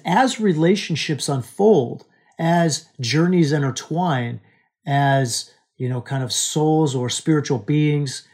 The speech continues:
come together and entangle energy, entangle aura, the relationship always unfolds more and more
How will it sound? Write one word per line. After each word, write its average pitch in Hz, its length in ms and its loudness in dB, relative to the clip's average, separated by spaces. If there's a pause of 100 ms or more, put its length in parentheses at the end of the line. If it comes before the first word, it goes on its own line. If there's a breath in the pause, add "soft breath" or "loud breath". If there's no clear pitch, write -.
(100)
come 143 200 -2
together 135 640 -2
and 120 520 -6 (240 soft breath)
entangle 139 1040 -2 (180)
energy, 139 440 0
entangle 131 500 -2
aura, 131 560 0 (220)
the 143 140 -2
relationship 165 800 0
always 190 800 2 (500 loud breath)
unfolds 156 840 2 (400 soft breath)
more 160 400 4
and 143 140 2
more 131 420 0